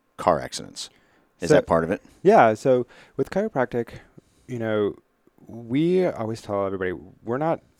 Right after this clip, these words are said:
Speaker 2: competitors with P T. They do their thing, we do our thing.
Speaker 1: They're separate, yep.
Speaker 2: And a lot of times patients are thinking, "Well, I went to the P T and, you know, I got all my exercises and,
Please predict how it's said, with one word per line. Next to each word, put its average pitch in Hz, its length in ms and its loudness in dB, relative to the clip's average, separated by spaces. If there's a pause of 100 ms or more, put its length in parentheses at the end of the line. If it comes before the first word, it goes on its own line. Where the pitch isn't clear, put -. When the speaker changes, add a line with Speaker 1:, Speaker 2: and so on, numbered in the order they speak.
(180)
Speaker 2:
competitors 110 540 -4
with 92 180 -8 (180)
P 107 160 -8
T. 85 280 -10 (200)
They 123 160 2
do 160 160 -2
their 135 160 0
thing, 123 260 -8
we 101 120 -4
do 104 160 -4
our 95 100 -2
thing. 90 140 -6
Speaker 1:
They're 92 80 2
separate, 90 360 0
yep. 87 140 0 (300)
Speaker 2:
And 104 440 -4
a - 120 -4
lot 113 160 2
of 131 60 -2
times 120 180 -4
patients 113 320 -6
are 107 60 -2
thinking, 107 360 -8
"Well, 117 220 0 (240)
I 120 80 -4
went 135 120 -2
to 135 60 -4
the 107 80 -6
P 110 180 -8
T 98 400 -2
and, 95 600 -10 (260)
you 104 120 -8
know, 95 260 -6 (480)
I 117 120 -2
got 107 180 2
all 101 60 0
my 98 120 -6
exercises 110 800 0
and, 92 160 -10